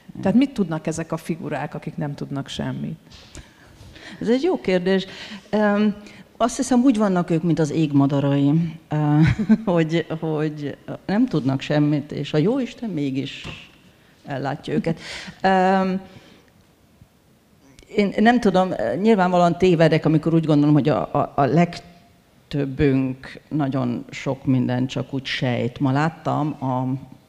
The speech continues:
Speaker 2: négyes, hatos villamoson egy, egy fiatal nőt, akin az a, egy ilyen póló volt, és az volt ráírva, hogy „Adulting is hard.” Hogy nehéz úgy tenni, mintha felnőtt lennél. Öm, tehát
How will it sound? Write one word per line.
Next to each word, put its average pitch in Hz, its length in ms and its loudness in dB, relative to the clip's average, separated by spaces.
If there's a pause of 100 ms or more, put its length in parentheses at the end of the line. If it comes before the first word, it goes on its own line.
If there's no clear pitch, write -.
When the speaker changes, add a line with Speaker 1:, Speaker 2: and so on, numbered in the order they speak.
Speaker 2:
négyes, 143 320 -2
hatos 131 260 -10
villamoson 139 520 -4
egy, 131 480 -6
egy 131 640 -4
fiatal 143 440 -2
nőt, 139 220 -2
akin 139 260 -4
az 143 160 -2
a, 139 240 -4 (520)
egy 143 200 -4
ilyen 135 200 2
póló 139 280 2
volt, 127 160 -2
és 143 120 -6
az 139 120 0
volt 131 180 -4
ráírva, 131 480 -2
hogy 131 320 -2 (580)
„Adulting 147 840 2
is 123 200 -6
hard.” 117 460 -4 (1000)
Hogy 196 120 10
nehéz 190 360 8
úgy 180 180 6
tenni, 160 340 8
mintha 151 460 6
felnőtt 135 480 6
lennél. 127 520 2
Öm, 160 720 4 (1040)
tehát 180 220 -2